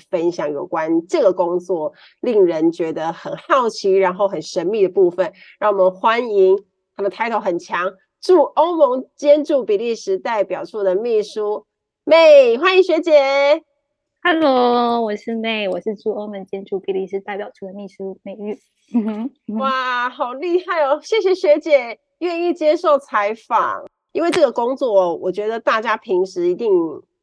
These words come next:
Speaker 1: 都一直听到，我们看电视也听到，然后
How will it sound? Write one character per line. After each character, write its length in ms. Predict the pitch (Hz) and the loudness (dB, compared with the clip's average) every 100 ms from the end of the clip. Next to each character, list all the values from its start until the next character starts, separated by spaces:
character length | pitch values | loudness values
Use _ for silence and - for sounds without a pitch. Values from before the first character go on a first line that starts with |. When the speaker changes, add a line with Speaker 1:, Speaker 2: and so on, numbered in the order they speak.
| _ _ _ _ | _ _ _ _
Speaker 1:
都 160 | 320 | 0
一 80 | 339 | 2
直 100 | 233 | -2
听 260 | 226 233 233 | -4 -6 -4
到， 360 | 226 170 - - | -4 -4 -8 -12
我 80 | - | -6
们 80 | 190 | -6
看 240 | 196 262 | -2 -4
电 220 | 240 214 196 | -2 -2 -2
视 200 | 214 170 | -2 -2
也 120 | 143 - | -4 -10
听 220 | - 180 | -2 0
到， 220 | 175 165 151 | 2 0 -2
然 160 | 165 | -6
后 320 | 190 196 180 | -2 0 -2